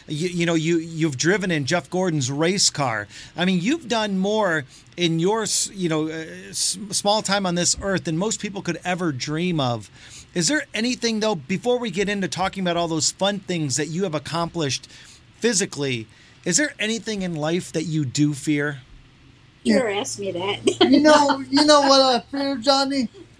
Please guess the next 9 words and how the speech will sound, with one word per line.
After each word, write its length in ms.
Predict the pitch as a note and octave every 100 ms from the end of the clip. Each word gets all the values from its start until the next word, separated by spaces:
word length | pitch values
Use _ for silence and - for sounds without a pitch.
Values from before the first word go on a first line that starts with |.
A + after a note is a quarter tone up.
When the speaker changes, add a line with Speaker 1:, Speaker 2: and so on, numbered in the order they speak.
| - - -
Speaker 1:
Your 160 | E3+
Speaker 3:
I'll 60 | E3+
be 40 |
Speaker 1:
grandmother. 600 | G3+ A3+ G#3 E3 D3 B2 - -
Speaker 3:
Uh, 80 | G3+ - - - - - - F#4 - G4 C4+
well, 180 | C4 B3+
yes, 400 | C4 C4+ A#3+ A3+ D4
that 280 | D#4 B3
goes, 300 | C#4 C#4+ C4